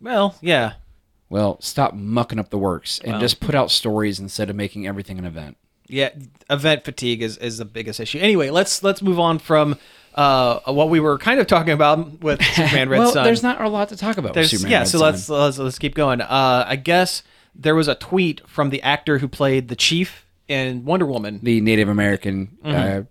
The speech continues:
Speaker 2: character.
Speaker 1: Yeah, that, uh, he, um, someone asked him if his char-, because of a, of a conversation that he had with Wonder Woman that wasn't subtitled and was in a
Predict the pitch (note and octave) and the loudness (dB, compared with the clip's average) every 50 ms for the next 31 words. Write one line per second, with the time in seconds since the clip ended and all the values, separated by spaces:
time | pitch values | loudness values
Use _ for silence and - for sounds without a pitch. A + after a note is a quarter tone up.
0 | - - _ - A2+ G2+ F#2+ F#2+ - F#2+ G#2+ - _ - C#3 D3 D3 C3+ A2+ - | -16 -16 _ -4 -2 -2 -2 -2 -4 -8 -10 -10 _ -4 0 0 0 0 0 -4
1 | C3 B2+ D3+ D3 D3 D3 C#3+ - - - - - C#3+ C3+ C3 C3 C3 B2 A#2+ - | -2 0 2 2 4 2 0 -2 -8 -12 -6 -2 0 2 2 4 2 2 0 -2
2 | - - - D#3+ D#3 D#3+ D#3+ D#3+ D#3 D#3 D3+ D3 - B2+ C3 C3 B2+ B2 A#2+ A2+ | -8 -6 -2 0 0 2 2 2 2 0 0 -2 -2 -2 0 0 2 2 0 -2
3 | A2 G#2 - - F#3+ F#3 F3+ E3 D#3+ D#3 - - D3 C#3 B2+ C3+ - D3+ C#3 C3 | -4 -4 -2 0 0 2 2 2 0 0 -2 -4 -4 -4 -4 -4 -2 -4 -4 -4
4 | - - D3 C#3 - - - - - C#3+ - - E3+ D#3 D3 D3 C3 C#3 B2+ A#2+ | -2 -2 -2 -2 -4 -6 -12 -10 -8 -8 -2 0 0 0 0 0 -2 0 -2 -2
5 | B2 - - B2 A#2+ A#2 A#2 A2+ A#2 G#2+ G#2 A2 - - D3+ C#3 C3 B2 - C3+ | -2 -2 -2 -2 -2 -2 -2 -4 -6 -8 -8 -8 -8 -6 -6 -6 -6 -6 -8 -8
6 | B2 - C3+ B2+ A2 - - C#3 B2+ A#2+ B2+ A#2 A#2+ A#2 A2 A2 A#2+ A#2+ A2+ - | -8 -8 -8 -10 -10 -10 -10 -10 -8 -4 -2 -2 -2 -4 -4 -8 -8 -8 -8 -8
7 | - C3 B2+ B2+ A#2+ A#2+ A#2+ A#2 A2 A2+ A2+ A#2 A2+ G2+ A#2+ B2 A#2 A#2 G2 - | -8 -8 -8 -8 -6 -6 -6 -6 -8 -8 -6 -6 -4 -4 -4 -6 -8 -10 -10 -6
8 | - C3+ - - - B2+ B2+ B2 A#2+ A#2+ A2+ A#2 A2 A#2+ A#2+ A#2 A2 A2+ A2 G#2+ | -4 -4 -4 -4 -4 -4 -4 -4 -4 -6 -8 -10 -12 -12 -12 -14 -12 -12 -12 -12
9 | G2+ G2 | -12 -14